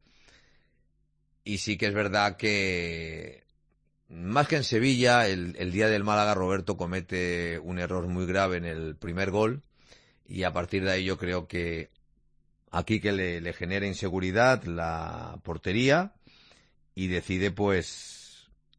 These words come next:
que hay que fichar otro portero. Y se trae a Diego López, un Diego López que llevaba un año sin jugar y que se ha convertido en un jugador vital. Roberto jugó en Copa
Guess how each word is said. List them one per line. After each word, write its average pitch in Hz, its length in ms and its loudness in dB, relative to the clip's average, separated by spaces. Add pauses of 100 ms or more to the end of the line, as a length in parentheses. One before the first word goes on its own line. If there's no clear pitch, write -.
(280)
que 95 100 -2
hay 90 60 0
que 90 100 0
fichar 82 280 -2
otro 76 180 -4
portero. 80 420 0 (260)
Y 90 180 -6
se 76 200 -8
trae 85 500 -4
a 80 80 -8
Diego 80 280 -6
López, 92 340 -4
un 85 80 -8
Diego 92 220 -2
López 160 420 0 (640)
que 107 160 0
llevaba 110 640 6
un 107 160 0
año 107 200 2
sin 104 160 -4
jugar 147 540 4 (420)
y 87 140 -10
que 82 200 -8
se - 100 -8
ha 78 80 -6
convertido 90 720 -2
en 87 80 -4
un 82 80 -6
jugador 87 400 -2 (180)
vital. 78 640 0 (480)
Roberto 92 420 0
jugó 98 340 0
en 92 120 -2
Copa 147 640 2